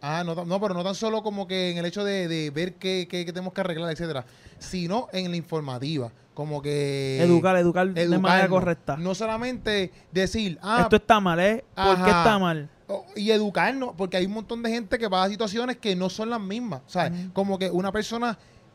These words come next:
Speaker 1: exacto, loco, hay un montón de, el tema, es que el tema es súper delicado, pero hay un chorro de, de, de personas que, homosexuales, por ejemplo, que no, que no han pasado las mismas cosas que pasó otra persona homosexual, no sé si me entiende, como que
Speaker 2: Ujú.
Speaker 1: hay muchas,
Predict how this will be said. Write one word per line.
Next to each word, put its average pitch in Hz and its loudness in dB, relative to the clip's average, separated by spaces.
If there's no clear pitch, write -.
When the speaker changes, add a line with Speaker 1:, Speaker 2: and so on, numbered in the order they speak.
Speaker 1:
exacto, 202 -2
loco, 233 -2
hay 226 0
un 208 -4
montón 233 -8
de, 247 -2
el 180 -4
tema, 190 -6
es 175 -10
que 240 -8
el 196 -10
tema 247 -4
es - -10
súper 220 -6
delicado, 214 0
pero 180 0
hay 208 -2
un 247 -8
chorro 233 -4
de, 220 -2
de, 196 -2
de 190 -2
personas 202 -6
que, 185 -6
homosexuales, 190 -2
por 180 -2
ejemplo, 170 0
que 180 2
no, 165 -2
que 180 0
no 190 0
han 190 0
pasado 190 -4
las 202 0
mismas 190 -2
cosas 262 -4
que 214 -4
pasó 185 -4
otra 208 -2
persona 233 -4
homosexual, 240 -6
no 139 -8
sé 175 -4
si 202 -4
me 196 -4
entiende, 147 -6
como 196 0
que 226 0
Speaker 2:
Ujú. - -2
Speaker 1:
hay 170 -2
muchas, 233 -6